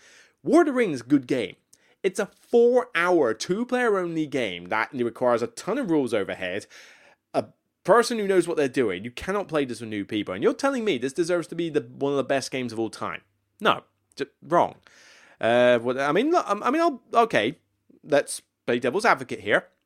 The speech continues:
Ark Nova. Ark Nova, I love this game. I rank it a ten out of ten, even though it has some flaws with it. No game is ever perfect. Only twenty-five thousand people have ranked this, which is lower than a lot of the others in the top ten.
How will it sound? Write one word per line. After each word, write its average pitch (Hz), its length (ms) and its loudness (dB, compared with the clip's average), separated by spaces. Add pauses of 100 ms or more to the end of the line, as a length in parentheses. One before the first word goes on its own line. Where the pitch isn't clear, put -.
(100)
Ark 104 220 0
Nova. 135 420 0 (460)
Ark 208 240 4
Nova, 202 420 0 (160)
I 113 80 4
love 127 240 0
this 170 140 4
game. 123 240 -4
I 85 60 -8
rank 107 200 -6
it 117 80 -4
a 101 60 -10
ten 139 240 -6
out 170 140 0
of 156 80 -6
ten, 98 260 -2
even 120 220 -8
though 131 440 -2
it 127 140 -4
has 123 240 -2 (100)
some 117 260 -6
flaws 127 320 2
with 90 100 -8
it. 85 100 -12
No 104 160 -4
game 104 240 -6
is 95 60 -10
ever 98 120 -6
perfect. - 580 0 (560)
Only 269 220 4
twenty-five 254 500 0
thousand 202 360 0
people 190 200 -4
have 165 120 -2
ranked 170 180 0
this, 113 160 -2
which 107 140 -6
is 123 100 -8
lower 147 240 6
than 151 160 2
a 139 60 4
lot 147 140 4
of 135 40 -4
the 135 80 2
others 131 220 0
in 123 60 -8
the 120 60 -2
top - 280 -2
ten. 117 360 -2